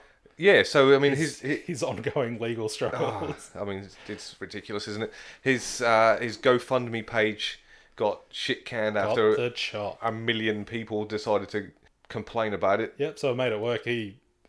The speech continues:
Speaker 2: he put in a complaint to the, the platform. He was one of the voices.
Speaker 1: Who was?
Speaker 2: Dude from work.
Speaker 1: Was he?
Speaker 2: Yeah.
Speaker 1: So, yeah, basically, I don't know if anybody, if you're up on it, but he
Speaker 2: No, no, no. <laughs>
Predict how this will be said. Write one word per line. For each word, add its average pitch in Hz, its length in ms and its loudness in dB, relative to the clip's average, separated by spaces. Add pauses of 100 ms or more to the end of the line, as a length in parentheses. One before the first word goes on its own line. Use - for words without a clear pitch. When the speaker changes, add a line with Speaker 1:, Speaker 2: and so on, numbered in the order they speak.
(160)
Speaker 2:
he 117 140 -6
put 110 180 -12
in 101 100 -10
a 101 60 -12
complaint 107 460 -10
to - 80 -16
the, 104 320 -14 (100)
the 110 80 -14
platform. 139 560 -10 (200)
He 120 100 -8
was 113 120 -10
one 107 100 -8
of 101 80 -10
the 110 60 -6
voices. 123 580 -10
Speaker 1:
Who 143 120 -4
was? 101 280 -2 (460)
Speaker 2:
Dude 120 140 -8
from 113 100 -8
work. 143 240 -4 (180)
Speaker 1:
Was 147 140 -2
he? 320 160 0 (100)
Speaker 2:
Yeah. 180 200 -2 (180)
Speaker 1:
So, 139 340 4 (560)
yeah, 147 120 4
basically, 123 640 2 (120)
I 120 60 0
don't 131 160 4
know 120 100 4
if 117 120 4
anybody, 113 560 0 (160)
if 117 160 -8
you're 104 280 -4
up 120 160 -2
on 123 120 0
it, - 260 -2
but - 240 -8
he 117 140 -6
Speaker 2:
No, 151 100 2
no, 123 140 0
no. 104 200 -4 (140)
<laughs> - 120 -6